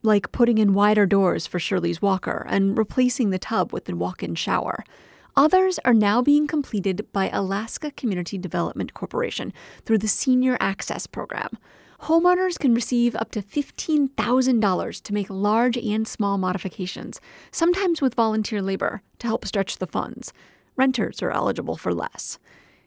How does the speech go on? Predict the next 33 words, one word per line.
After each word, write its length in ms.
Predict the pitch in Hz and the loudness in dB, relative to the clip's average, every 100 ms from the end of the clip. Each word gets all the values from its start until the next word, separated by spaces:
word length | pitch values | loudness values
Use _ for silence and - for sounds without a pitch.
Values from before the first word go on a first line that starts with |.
| _ | _
E 120 | - 339 | 2 4
C 160 | 359 | 4
D 160 | 302 254 | 2 2
C 200 | - 233 | 2 0
housing 380 | 214 208 214 196 | 2 2 2 2
manager 360 | 170 165 165 | 0 -2 -4
Kurt 300 | 165 - 220 | -4 0 0
Christensen 720 | - 214 - 175 170 165 156 - | 0 -4 -2 -6 -4 -6 -6 -6
says 340 | - 233 214 _ | 2 2 2 _
the 140 | 240 269 | 2 2
objective 480 | 240 277 277 392 359 | 4 0 2 0 0
of 80 | |
the 100 | 302 | -2
program 460 | 254 190 180 165 - | -2 -2 -2 -4 -4
is 140 | - 190 | -6 -4
to 80 | |
keep 240 | - 269 - | -2 -4 -4
seniors 480 | - 311 330 349 330 | -2 0 2 0 0
in 100 | 269 | -2
their 100 | 240 | -2
homes 400 | 202 185 185 - | -4 -6 -6 -2
as 180 | 208 196 | -2 0
long 520 | 202 208 233 277 294 | 0 4 6 8 6
as 180 | 294 226 | 4 -2
possible 500 | - - - - - - - - | -4 -6 -6 -10 -12 -14 -8 2
because 180 | 262 285 | 4 4
it's 140 | 269 | 4
better 260 | - 269 311 | 2 2 2
for 100 | 302 | 2
the 100 | 247 | 2
whole 140 | 233 | 0
community, 540 | - 262 269 - 175 - _ _ - | 2 2 4 2 -4 -6 _ _ 0
and 340 | 254 311 302 | 4 4 4